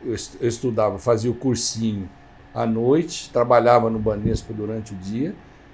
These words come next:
prestei o concurso de medicina, da Escola de Medicina, entrei na Faculdade de Medicina de Campinas, né? Aí eu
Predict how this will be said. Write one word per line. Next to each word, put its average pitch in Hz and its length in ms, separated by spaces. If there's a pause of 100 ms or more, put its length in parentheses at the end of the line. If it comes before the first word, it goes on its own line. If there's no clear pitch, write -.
(440)
prestei 135 720 (420)
o 117 100
concurso 117 680
de 110 60
medicina, 113 580
da 110 80
Escola 107 300
de 101 80
Medicina, 117 540 (640)
entrei 139 340
na 156 100
Faculdade 131 360
de 127 60
Medicina 131 380
de 135 120
Campinas, 175 840 (640)
né? 143 220 (1160)
Aí 147 200
eu 180 200